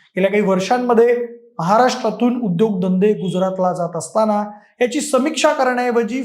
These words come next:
फडणवीस यांनी त्यांच्या अगोदरच्या सत्ताधाऱ्यांनी कसं चुकीचं केलं हीच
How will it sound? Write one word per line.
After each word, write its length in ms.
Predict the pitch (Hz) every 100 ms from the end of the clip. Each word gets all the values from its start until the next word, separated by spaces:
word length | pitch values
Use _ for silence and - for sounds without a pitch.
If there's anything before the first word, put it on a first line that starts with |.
| -
फडणवीस 560 | 208 208 220 226 233 220
यांनी 340 | 202 196 208 202 - -
त्यांच्या 280 | 254 277 277
अगोदरच्या 560 | 247 269 262 240 269
सत्ताधाऱ्यांनी 640 | 247 240 - 208 208 208 214 220
कसं 280 | 202 - 196
चुकीचं 420 | 175 - 233 269
केलं 440 | 262 240 214 214 214 - - -
हीच 240 | 294 302